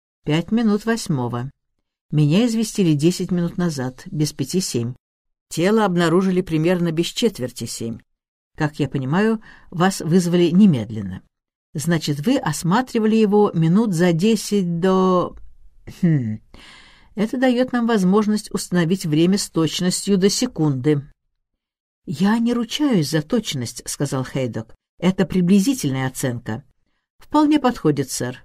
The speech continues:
вполне». Я попытался вставить слово. «Что касается часов, прошу меня извинить, сэр, я сам задам вам вопросы, которые меня интересуют. У нас мало времени,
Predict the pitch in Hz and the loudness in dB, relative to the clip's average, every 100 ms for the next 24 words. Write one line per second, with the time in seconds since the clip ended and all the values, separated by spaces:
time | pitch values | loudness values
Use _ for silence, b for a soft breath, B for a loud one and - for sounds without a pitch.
0 | _ _ 269 247 160 113 - _ _ _ | _ _ 0 2 2 -2 -8 _ _ _
1 | _ _ - 143 214 254 196 151 165 180 | _ _ -10 -2 0 0 -2 -2 -2 -2
2 | 165 - - 151 147 - 113 107 107 - | -4 -6 -2 -2 -2 -4 -6 -6 -8 -12
3 | b b b - 180 - 240 240 220 233 | b b b -4 -2 -2 -2 -2 0 2
4 | 220 233 220 247 - 196 143 123 - _ | 2 0 -4 -2 0 2 2 0 -12 _
5 | _ _ _ - 175 170 185 185 180 175 | _ _ _ -2 0 2 2 4 4 4
6 | 175 262 233 - 117 131 - _ - 185 | 2 0 -2 -6 -8 -8 -16 _ -4 2
7 | 185 160 - 156 139 147 143 143 135 135 | 2 2 2 2 2 0 2 0 0 -2
8 | 131 127 220 226 147 160 147 170 165 151 | -2 -4 -4 -4 -4 -4 -2 0 2 2
9 | 151 147 143 143 - - 90 - - B | 2 0 0 -2 -2 -6 -10 -12 -20 B
10 | B 220 240 - 208 190 175 147 127 110 | B 0 0 4 4 6 4 2 0 -4
11 | 95 | -8